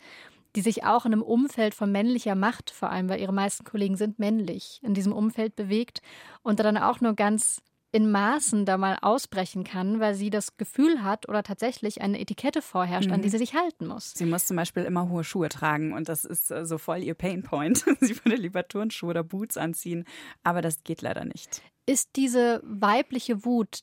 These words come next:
Speaker 1: die in der Serie zumindest in den ersten Folgen wie so ein realistischeres Leitmotiv wirkt, ist die auch so ein großes Thema im Buch?
Speaker 2: Mm,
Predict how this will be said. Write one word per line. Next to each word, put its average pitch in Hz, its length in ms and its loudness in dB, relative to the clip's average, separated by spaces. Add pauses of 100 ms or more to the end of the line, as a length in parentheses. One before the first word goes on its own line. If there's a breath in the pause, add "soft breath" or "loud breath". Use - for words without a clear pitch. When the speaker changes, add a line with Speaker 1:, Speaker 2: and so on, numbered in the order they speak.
(100)
Speaker 1:
die 202 180 0
in 208 220 0
der 208 100 2
Serie 247 300 2
zumindest 220 320 -4
in 202 40 -4
den 196 120 -2
ersten 233 440 -2
Folgen 226 380 0
wie 214 100 0
so 208 140 0
ein 208 180 0 (460 soft breath)
realistischeres 214 880 0
Leitmotiv 190 720 -2
wirkt, 190 300 -4
ist - 160 -8
die 214 100 0
auch 214 120 0
so 233 120 -2
ein 220 60 0
großes 220 360 -2
Thema 214 460 0 (180)
im 202 200 2
Buch? 277 260 0 (720)
Speaker 2:
Mm, 180 260 -2